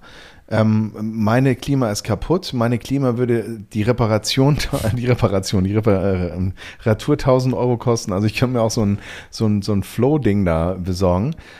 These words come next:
Ähm, aber wenn ich jetzt unterwegs wäre,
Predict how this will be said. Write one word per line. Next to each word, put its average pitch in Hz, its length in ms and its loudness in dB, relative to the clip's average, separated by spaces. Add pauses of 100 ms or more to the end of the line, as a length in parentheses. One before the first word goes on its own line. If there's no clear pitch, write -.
(140)
Ähm, 101 300 0
aber 110 460 0 (100)
wenn 113 160 0
ich 117 100 -2
jetzt 120 160 -2
unterwegs 113 600 -2
wäre, 101 420 0